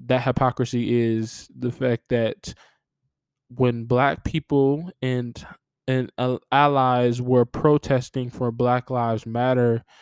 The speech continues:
for something just like equality and equal rights and justice for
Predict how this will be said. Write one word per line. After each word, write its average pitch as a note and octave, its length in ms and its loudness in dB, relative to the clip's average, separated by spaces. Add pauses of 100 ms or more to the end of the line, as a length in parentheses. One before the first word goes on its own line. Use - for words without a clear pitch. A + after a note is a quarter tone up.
(420)
for C#3 420 8
something B2+ 680 0 (220)
just B2+ 680 -2 (340)
like A#2+ 280 -6
equality A#2+ 840 -2 (560)
and A#2 680 -2 (260)
equal C3+ 320 2
rights B2+ 720 2 (120)
and A#2 560 -6 (160)
justice B2 920 2
for A#2+ 640 2